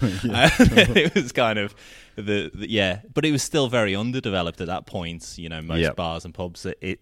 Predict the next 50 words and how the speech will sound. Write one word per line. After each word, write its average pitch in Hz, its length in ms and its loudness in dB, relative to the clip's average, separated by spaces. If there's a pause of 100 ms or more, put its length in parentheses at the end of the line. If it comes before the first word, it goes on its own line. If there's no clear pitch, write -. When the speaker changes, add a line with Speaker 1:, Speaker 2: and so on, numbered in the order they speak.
Speaker 2:
it's, - 260 -12
it - 220 -20
doesn't 143 220 -8
seem 90 240 -6
that 85 140 -6
long 82 200 -8
ago, 90 260 -4
but 80 220 -10 (160)
i-, 90 40 -8 (120)
in 92 100 -12
terms 107 240 -10
of - 120 -16
beer, 76 280 -12
it's - 180 -16
a, 78 200 -12 (140)
it's - 100 -18
a 90 60 -10
lifetime 87 480 -8
ago. 85 280 -4 (400)
But 123 180 0
that 143 260 2
whole 110 260 2
thing 98 300 -2
of 87 280 -4 (640)
mixing, 92 880 -4 (260)
uh, 78 480 -10 (180)
I 151 120 -2
think 220 300 -2
we 208 60 -6
should 147 240 -6
blend 101 420 -2
beers 90 360 -2
more. 98 380 -4 (420)
I 123 100 0
know 143 400 2
some 123 240 0
people 117 180 -2
will 101 180 0 (260)
<laughs> - 180 -12
probably - 360 0
throw 120 260 4
the 131 140 0
phone 117 280 6
across 123 280 0
the 131 120 -2
room 117 220 2
at 120 80 -4
this 123 200 -2
point, 120 340 0
but 139 220 6